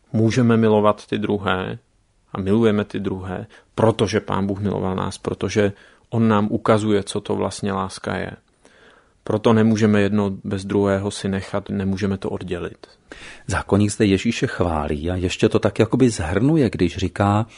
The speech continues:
Speaker 2: že milovat je víc, než přinášet Bohu oběti a dary. A to je výrok, který by vlastně klidně mohl říct Ježíš sám.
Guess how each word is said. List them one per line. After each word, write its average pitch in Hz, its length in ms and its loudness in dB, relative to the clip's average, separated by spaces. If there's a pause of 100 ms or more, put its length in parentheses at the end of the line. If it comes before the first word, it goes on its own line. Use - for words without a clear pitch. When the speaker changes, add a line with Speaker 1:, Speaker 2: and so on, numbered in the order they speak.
(280)
Speaker 2:
že 82 160 0
milovat 120 680 6
je 73 220 -2
víc, 80 380 -4
než 80 220 -2
přinášet 98 680 0
Bohu 87 480 4
oběti 87 560 0
a 95 120 -2
dary. 67 400 -2 (1000)
A - 80 -12
to - 140 -2
je 107 440 8
výrok, 90 520 0
který 117 680 2 (160)
by 98 280 0
vlastně 117 380 0
klidně 110 340 2
mohl 107 280 0
říct - 340 -6
Ježíš 82 320 -6
sám. 64 320 -12